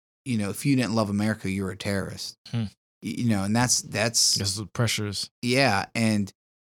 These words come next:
Speaker 1: you know, when you're there, um, you know, you're, anything you do, it's like, "Oh, it's for America." You know what I'm saying? And, and it's so fucked up, man. Iraq had nothing to do <laughs> with that. It was fucking all S-, Saudi,
Speaker 2: Yeah.
Speaker 1: you know, uh, uh,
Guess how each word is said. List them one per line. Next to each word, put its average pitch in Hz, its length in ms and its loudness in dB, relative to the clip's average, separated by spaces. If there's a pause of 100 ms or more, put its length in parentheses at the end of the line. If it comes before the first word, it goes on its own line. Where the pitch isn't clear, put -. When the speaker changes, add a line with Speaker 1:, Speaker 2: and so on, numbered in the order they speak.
(120)
Speaker 1:
you 120 100 2
know, 117 60 4
when 113 100 4
you're 101 120 0
there, 113 500 2 (140)
um, 98 440 -2 (260)
you 113 120 -2
know, 101 60 0
you're, 101 340 -2 (280)
anything 131 340 2
you 117 80 6
do, 110 200 6
it's 92 140 0
like, - 200 -8
"Oh, 95 160 -2
it's 95 120 -8
for 107 160 -4
America." 98 440 -4
You 113 120 2
know 113 60 4
what 110 80 2
I'm 107 60 -2
saying? 107 360 0
And, 104 160 0 (480)
and 131 140 0
it's 156 160 2
so 190 120 2
fucked - 320 -2
up, 208 140 6
man. 160 360 4
Iraq 196 260 4
had 175 160 4
nothing 165 200 2
to 151 60 4
do 139 120 4 (100)
<laughs> - 60 -18
with - 180 -18
that. 127 100 2
It - 40 2
was 170 140 0
fucking - 320 0
all 147 140 6
S-, - 280 4 (140)
Saudi, 151 760 4
Speaker 2:
Yeah. 110 460 0
Speaker 1:
you 156 100 6
know, 120 220 4
uh, - 360 -2
uh, 120 280 0